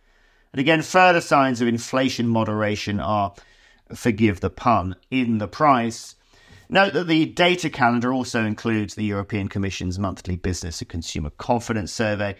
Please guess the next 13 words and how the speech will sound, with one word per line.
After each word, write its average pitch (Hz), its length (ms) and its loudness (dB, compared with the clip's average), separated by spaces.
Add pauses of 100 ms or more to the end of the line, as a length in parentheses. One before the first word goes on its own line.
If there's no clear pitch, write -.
(140)
and 151 120 0
where 160 160 6
again 113 300 2
the 110 100 4
inflation 107 800 0
details 85 600 -4
buried 92 320 -2
in 87 140 -2
the 85 80 -2
details 98 800 0
of 120 200 0
that 98 180 0
report 78 520 -6